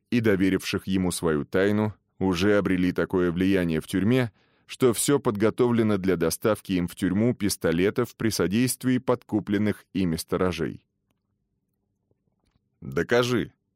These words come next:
вероятно, потребовал надзиратель. И поэт-фальшивомонетчик доказал.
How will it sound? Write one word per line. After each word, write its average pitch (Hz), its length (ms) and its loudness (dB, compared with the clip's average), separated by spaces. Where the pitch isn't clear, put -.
вероятно, 92 560 0
потребовал 90 580 -2
надзиратель. 87 760 -4
И 85 120 0
поэт-фальшивомонетчик 127 1400 2
доказал. 87 600 0